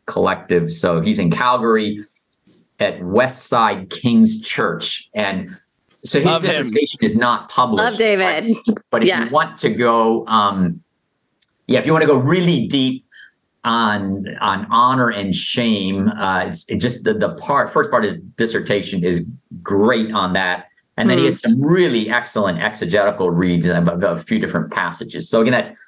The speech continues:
Speaker 1: David Harvey, Calgary, Westside King's Church. Just, yeah, look him up. And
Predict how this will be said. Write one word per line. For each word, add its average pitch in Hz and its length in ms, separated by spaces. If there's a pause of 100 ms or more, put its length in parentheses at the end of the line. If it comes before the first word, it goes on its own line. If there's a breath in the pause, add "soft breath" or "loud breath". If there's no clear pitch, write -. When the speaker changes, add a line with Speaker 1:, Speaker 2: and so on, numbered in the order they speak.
(260)
Speaker 1:
David 165 280
Harvey, 131 560
Calgary, 113 600
Westside 101 580
King's 98 340
Church. - 500
Just, - 300
yeah, - 100
look 85 240
him 87 140
up. 87 200
And 73 220